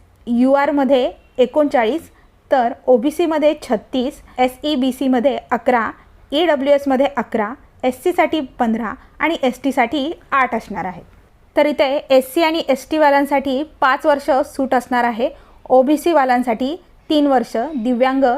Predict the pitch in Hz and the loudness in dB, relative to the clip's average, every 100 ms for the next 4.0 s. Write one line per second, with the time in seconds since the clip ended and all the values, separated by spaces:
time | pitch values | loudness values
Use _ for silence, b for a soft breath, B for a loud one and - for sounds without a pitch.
0 | 302 254 247 254 254 240 269 311 247 247 | -2 -2 0 -2 -2 -4 -6 -6 -4 -2
1 | 247 247 240 269 247 349 - 220 226 - | 0 0 -2 -2 -2 -4 -4 -4 -4 -4
2 | 185 190 170 - - B B B 240 247 | -8 -8 -10 -18 -20 B B B 0 2
3 | 262 285 269 294 262 247 277 277 269 | 2 2 0 -2 -2 -2 -2 -2 -4